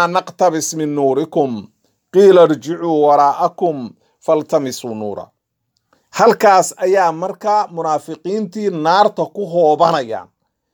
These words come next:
Marka waa aayaddii hore meeshay ka tiri, "Thumma nunajji alladhiina taqaw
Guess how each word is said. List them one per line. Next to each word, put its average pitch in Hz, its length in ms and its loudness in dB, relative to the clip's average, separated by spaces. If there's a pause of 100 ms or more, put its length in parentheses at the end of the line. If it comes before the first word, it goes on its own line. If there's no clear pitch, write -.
(200)
Marka 160 180 -4
waa 170 180 6
aayaddii 208 280 4
hore 202 120 4
meeshay 208 300 -2
ka 214 120 -2
tiri, 254 260 -6 (440)
"Thumma 220 400 4
nunajji 185 460 -2
alladhiina 175 560 0
taqaw 262 560 2